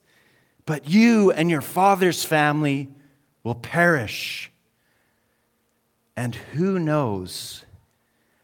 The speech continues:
but that you have come to your royal position for such a time as this?" For such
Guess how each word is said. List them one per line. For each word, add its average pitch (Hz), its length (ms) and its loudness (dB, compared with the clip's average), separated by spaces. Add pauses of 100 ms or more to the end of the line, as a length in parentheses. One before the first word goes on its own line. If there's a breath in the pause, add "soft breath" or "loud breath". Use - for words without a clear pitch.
(120)
but 135 220 0
that 113 220 -4
you 156 300 0
have 120 320 -6
come 120 640 -4 (520)
to - 160 -6
your 123 240 -2
royal 143 760 -2 (240)
position 110 760 -6 (760)
for 113 240 -6
such - 840 -4 (420)
a 120 80 -2
time 104 880 -4 (840)
as 98 280 -10
this?" - 720 -8 (1700)
For 113 320 -4
such - 920 -4